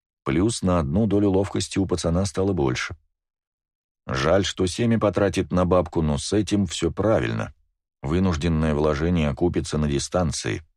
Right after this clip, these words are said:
Марго ценный объект. Впрочем, два золотых. Нет.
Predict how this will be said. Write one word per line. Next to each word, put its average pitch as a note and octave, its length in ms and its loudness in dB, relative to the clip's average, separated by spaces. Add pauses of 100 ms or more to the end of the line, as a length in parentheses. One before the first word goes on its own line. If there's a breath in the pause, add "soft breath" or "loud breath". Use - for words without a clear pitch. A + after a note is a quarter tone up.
(800)
Марго B2+ 420 2
ценный A#2 420 0
объект. A#1 500 -4 (320)
Впрочем, E2+ 640 -2 (720)
два B1+ 360 -2
золотых. C#2 680 -2 (1200)
Нет. - 460 -6